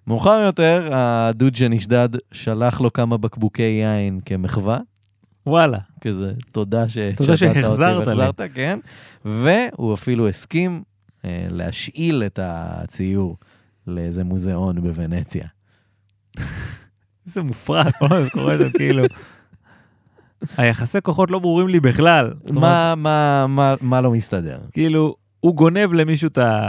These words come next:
Speaker 2: היצירת אומנות,
Speaker 1: Mm.
Speaker 2: שהיא בבירור שווה הרבה כסף, כדומה.
Speaker 1: כמובן.
Speaker 2: ואז הוא כזה רוצה לקבוע מה יקרה איתה.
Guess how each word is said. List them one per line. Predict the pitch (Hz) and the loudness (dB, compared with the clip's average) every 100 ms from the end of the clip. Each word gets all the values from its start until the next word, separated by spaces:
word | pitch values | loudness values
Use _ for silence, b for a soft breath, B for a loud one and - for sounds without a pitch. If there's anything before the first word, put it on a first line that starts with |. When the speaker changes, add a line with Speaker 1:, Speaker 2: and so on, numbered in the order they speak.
| 107 - _ _ _ _ | -6 -10 _ _ _ _
Speaker 2:
היצירת | 127 113 123 127 127 | -6 -4 -2 -2 0
אומנות, | 117 107 101 117 _ - | 0 0 -2 -6 _ -16
Speaker 1:
Mm. | |
Speaker 2:
שהיא | 127 110 107 104 | -6 -2 0 0
בבירור | 104 110 113 98 | 0 0 -2 -4
שווה | 95 92 | -4 -4
הרבה | 92 110 | -4 -4
כסף, | - 190 143 113 | -2 -2 -4 -4
כדומה. | 107 101 110 165 247 - | -2 0 2 0 -2 -8
Speaker 1:
כמובן. | 95 90 87 - | -10 -10 -12 -2
Speaker 2:
ואז | 123 - 185 202 185 | 2 4 4 4 2
הוא | 180 | 2
כזה | 160 156 | 4 4
רוצה | 147 143 175 | 4 4 2
לקבוע | 156 156 175 | 2 4 6
מה | 156 160 | 6 2
יקרה | 147 151 | 2 2
איתה. | 143 - | 2 -2